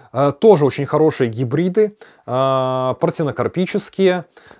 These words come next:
Значит, э, можно выращивать и в открытом грунте, и в защищённом грунте, но всё-таки я, э, выращиваю в закрытом грунте,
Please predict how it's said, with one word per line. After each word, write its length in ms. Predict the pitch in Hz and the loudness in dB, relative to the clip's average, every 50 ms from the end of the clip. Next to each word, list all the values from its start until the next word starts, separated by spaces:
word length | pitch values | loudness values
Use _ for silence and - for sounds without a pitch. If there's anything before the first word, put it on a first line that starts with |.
| _ - | _ -8
Значит, 340 | 127 139 127 - 139 - - | -6 -4 -2 -2 -4 -2 0
э, 840 | 131 135 131 131 131 131 131 131 127 127 127 127 123 123 123 120 113 - | 0 2 4 4 4 4 4 4 4 2 2 2 2 2 2 0 -2 -4
можно 420 | 143 139 160 185 208 196 143 151 135 | -4 0 2 4 4 4 4 0 0
выращивать 600 | 120 131 131 123 117 - - - 123 120 - - | 0 2 2 2 2 0 -2 -4 -4 -4 -4 -2
и 100 | 185 185 | 0 2
в 60 | 165 | 4
открытом 500 | 156 147 - - 147 143 - - 104 101 | 4 2 2 0 -2 -2 -2 -4 -6 -6
грунте, 480 | 101 - 107 104 101 - - 117 104 - _ - | -6 -8 -8 -8 -8 -8 -6 -8 -8 -8 _ -4
и 140 | 185 202 | -2 -2
в 60 | 151 120 | -2 -2
защищённом 640 | 127 113 - - 113 101 - - 127 139 160 165 160 | -4 -6 -8 -8 -10 -10 -8 -6 -6 -6 -4 -4 -4
грунте, 260 | 165 180 156 - 151 | -4 -4 -4 -4 -4
но 80 | 139 135 | -6 -4
всё-таки 480 | - - 196 190 - 156 135 - 117 | -2 -2 -2 0 0 -2 -4 -4 -4
я, 360 | 107 117 143 143 135 113 - - _ _ _ _ _ _ _ _ - | -4 -2 0 0 0 -2 -6 -10 _ _ _ _ _ _ _ _ -14
э, 280 | 110 110 110 110 110 - | -10 -8 -8 -6 -8 -8
выращиваю 600 | 123 113 135 156 156 143 123 - - 113 107 104 | -4 -2 0 2 2 2 0 -2 -6 -8 -8 -8
в 40 | 104 | -6
закрытом 560 | 101 131 123 - - 110 98 104 - 117 123 | -4 -4 -4 -6 -8 -14 -12 -10 -8 -8 -6
грунте, 440 | 123 151 160 175 160 - - 196 196 | -6 -6 -6 -6 -6 -4 -6 -6 -6